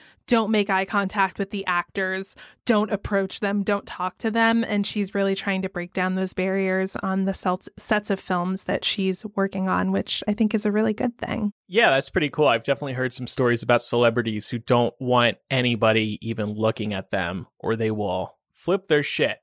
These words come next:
Speaker 2: <clears throat> Adele. <clears throat>
Speaker 1: <laughs>
Speaker 2: So does she have, like, a breakdown of, like, every policy that makes you an asshole? I'm just wondering, like, what the exact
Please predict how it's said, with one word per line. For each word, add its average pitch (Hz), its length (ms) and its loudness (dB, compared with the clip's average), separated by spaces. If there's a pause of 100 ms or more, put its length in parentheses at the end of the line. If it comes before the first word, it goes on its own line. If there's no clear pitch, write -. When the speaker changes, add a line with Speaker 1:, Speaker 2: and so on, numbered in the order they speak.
Speaker 2:
<clears throat> 220 420 4
Adele. 131 480 -2
<clears throat> - 60 2 (420)
Speaker 1:
<laughs> - 420 -4
Speaker 2:
So - 280 2 (240)
does 220 140 -2
she 294 140 0
have, 330 120 0
like, 349 140 -2
a 226 80 4
breakdown 180 1000 2
of, 135 220 2
like, 123 500 2 (380)
every 135 760 2 (300)
policy 135 500 2
that 131 160 4
makes 123 260 -2
you 131 100 -2
an 113 100 -6
asshole? 170 560 2
I'm 147 160 0
just 185 160 0
wondering, 135 540 2
like, 113 200 -2
what 120 320 2
the 117 140 0
exact 113 680 0